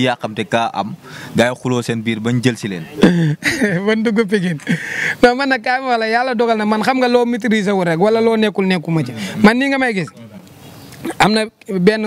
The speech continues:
Speaker 2: mbër bu nekkoon Pikine. Comprendre nga?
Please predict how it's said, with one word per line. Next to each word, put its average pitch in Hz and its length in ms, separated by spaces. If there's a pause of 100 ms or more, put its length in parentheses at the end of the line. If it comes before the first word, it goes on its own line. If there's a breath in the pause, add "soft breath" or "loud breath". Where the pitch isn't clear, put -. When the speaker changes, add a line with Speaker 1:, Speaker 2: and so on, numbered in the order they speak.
Speaker 2:
mbër 196 140
bu 175 120
nekkoon 175 360
Pikine. 127 260 (1400)
Comprendre 202 520
nga? 120 120